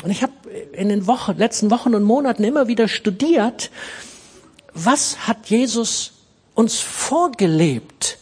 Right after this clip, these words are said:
damit wir ihm folgen können. Und wir können doch eigentlich am besten folgen,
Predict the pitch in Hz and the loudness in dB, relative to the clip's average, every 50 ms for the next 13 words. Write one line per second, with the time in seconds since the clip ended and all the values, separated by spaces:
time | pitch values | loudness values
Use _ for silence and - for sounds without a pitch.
0 | - - - - - - 180 170 175 196 220 254 330 359 359 339 202 185 180 202 | -18 -20 -20 -20 -4 -2 0 2 4 4 4 4 4 2 2 -2 -6 -6 -2 0
1 | 240 311 339 330 269 226 233 269 311 320 - - - - _ _ _ _ _ _ | 2 2 4 4 2 2 2 0 -2 -4 -8 -14 -20 -20 _ _ _ _ _ _
2 | _ _ _ _ _ _ _ _ _ _ _ _ _ _ _ _ _ _ _ - | _ _ _ _ _ _ _ _ _ _ _ _ _ _ _ _ _ _ _ -8
3 | 139 131 - - 202 208 202 160 120 92 - - - - - - - _ _ _ | -6 -6 -4 -2 -2 -2 0 -2 -4 -8 -10 -14 -16 -18 -20 -20 -20 _ _ _
4 | _ _ _ _ _ _ _ _ _ _ _ - _ _ _ _ _ _ _ _ | _ _ _ _ _ _ _ _ _ _ _ -20 _ _ _ _ _ _ _ _
5 | _ _ _ _ _ _ _ _ _ _ _ _ _ 160 165 165 160 - - - | _ _ _ _ _ _ _ _ _ _ _ _ _ -2 0 0 -2 -6 -12 -12
6 | - 156 180 185 - - 269 269 240 190 151 151 165 202 240 254 247 226 - 214 | -2 0 0 0 2 0 0 2 2 0 -2 -4 -2 -2 0 0 0 0 0 0
7 | 214 - - - - - - _ _ _ _ _ _ _ _ _ _ _ _ _ | -2 -2 -4 -10 -14 -16 -18 _ _ _ _ _ _ _ _ _ _ _ _ _
8 | _ - - 175 - - 190 247 269 - - - - - 220 214 - - 190 220 | _ -6 -4 -4 -4 -2 -4 -2 -2 -2 -4 -4 -2 -2 -4 -4 -2 -2 0 2
9 | 233 247 247 220 151 139 156 175 196 | 2 2 2 0 0 -2 -2 -2 -2